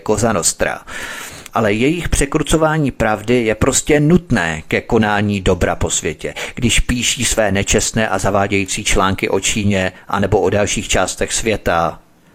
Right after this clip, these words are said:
Ospravedlňují to tím, že jsou přece dobří a trestají hříšníka, který dobrý není. Někdy je prostě nutné ke konání svatého božího díla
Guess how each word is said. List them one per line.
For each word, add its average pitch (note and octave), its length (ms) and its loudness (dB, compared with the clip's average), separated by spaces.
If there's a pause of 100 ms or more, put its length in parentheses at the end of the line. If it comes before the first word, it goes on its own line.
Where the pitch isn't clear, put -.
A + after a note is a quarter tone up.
(120)
Ospravedlňují G#2 880 0
to F#2+ 140 0
tím, G#2+ 360 0
že G2 220 0
jsou G2+ 340 4
přece - 460 0
dobří G2+ 640 -2 (260)
a G2 100 -2
trestají G#2 720 0
hříšníka, G2 920 -2 (220)
který G#2+ 300 0
dobrý G2+ 400 0
není. F2+ 640 -2 (1120)
Někdy C3 300 2
je F3+ 120 6
prostě D3 400 2
nutné C#3 520 2
ke - 160 -2
konání A#2+ 540 2
svatého A#2 520 0
božího G#2+ 440 2
díla D#2+ 640 -2